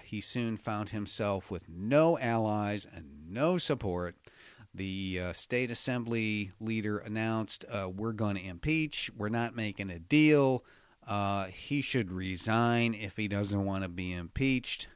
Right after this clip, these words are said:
And eventually Cuomo did that, announcing that his resignation would take place some days later. Um, so where are we to see ourselves now? Um, uh,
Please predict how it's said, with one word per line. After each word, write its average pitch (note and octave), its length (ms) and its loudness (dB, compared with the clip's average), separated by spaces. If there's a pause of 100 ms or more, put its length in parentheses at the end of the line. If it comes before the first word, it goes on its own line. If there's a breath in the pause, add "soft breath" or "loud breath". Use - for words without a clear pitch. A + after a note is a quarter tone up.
(680 soft breath)
And G#2 480 -2 (100)
eventually G#2 580 -4
Cuomo F#2 460 -6
did D3 240 6
that, F2 300 -2 (200)
announcing F#2 420 -8
that F#2+ 60 -6
his F#2+ 120 -8
resignation G2 720 -4
would F#2 180 -8
take F2+ 320 -8
place E2+ 460 -6 (300 soft breath)
some F2 280 -6
days D#2+ 300 -8
later. A#2 460 2 (760 loud breath)
Um, B2 500 0
so C#3+ 540 2
where D#3+ 600 2
are G#3+ 100 6
we F#3 460 0
to D3 220 -2 (360)
see D#3+ 400 2
ourselves B2+ 760 4
now? C3+ 1000 0
Um, A#2+ 460 -2 (500 loud breath)
uh, C3 120 -8